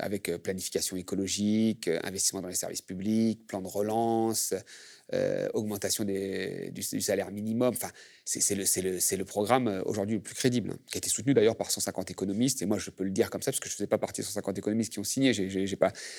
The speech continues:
Mais cent cinquante économistes de très haut niveau, euh, comme Bruno Amable, euh, qui était un prix du jeune économiste, euh, ou, euh, Ah-Chun Chang, qui est professeur à Cambridge, euh, Steve Quinn, enfin, Steve Quinn, enfin, des très bons économistes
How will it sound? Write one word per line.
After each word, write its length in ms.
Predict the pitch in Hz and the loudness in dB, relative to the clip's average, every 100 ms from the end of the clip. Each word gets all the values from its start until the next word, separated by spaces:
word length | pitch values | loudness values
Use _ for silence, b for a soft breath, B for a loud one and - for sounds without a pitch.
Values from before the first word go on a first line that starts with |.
| - | 0
Mais 60 | 104 | 2
cent 120 | 120 | 4
cinquante 280 | 120 117 107 | 4 4 2
économistes 320 | 120 127 113 | 2 2 2
de 40 | |
très 180 | 107 - | 2 4
haut 100 | 101 | 6
niveau, 380 | 107 104 127 139 | 6 6 8 8
euh, 120 | - B B B | 6 B B B
comme 140 | - 104 | 0 2
Bruno 300 | 107 110 98 | 4 4 4
Amable, 680 | 95 101 110 107 98 90 - b b _ - | 4 6 8 8 6 2 -2 b b _ -4
euh, 840 | 78 76 73 78 80 80 80 78 - | -2 -2 -2 -2 -2 -2 -4 -6 -10
qui 80 | - | -10
était 120 | 85 | -10
un 140 | 82 | -8
prix 160 | 82 107 | -6 -2
du 80 | 101 | 2
jeune 180 | 101 95 | 2 2
économiste, 800 | 92 92 98 101 110 107 - | 0 0 2 2 2 2 0
euh, 200 | 85 80 82 50 - | -2 -2 -4 -8 0
ou, 180 | 127 110 | 6 8
euh, 360 | 98 95 95 - | 8 8 4 2
Ah-Chun 300 | 110 - 120 107 | -2 0 0 2
Chang, 260 | 113 113 | 4 4
qui 100 | 113 | 2
est 40 | - | -4
professeur 340 | 90 - 90 | -4 0 0
à 60 | 90 | 2
Cambridge, 560 | 101 95 104 113 107 90 B B B - 95 | 2 4 6 6 4 -2 B B B -8 -2
euh, 280 | 92 92 | 0 0
Steve 300 | - - - | 0 0 -2
Quinn, 220 | - 120 98 | 2 4 4
enfin, 160 | - | 2
Steve 260 | 95 - 110 | 0 2 4
Quinn, 180 | - 117 | 4 4
enfin, 180 | - 101 | 6 4
des 140 | 104 | 4
très 180 | - 139 | 4 6
bons 160 | 135 120 | 8 6
économistes 600 | 123 120 131 147 - | 6 6 6 6 2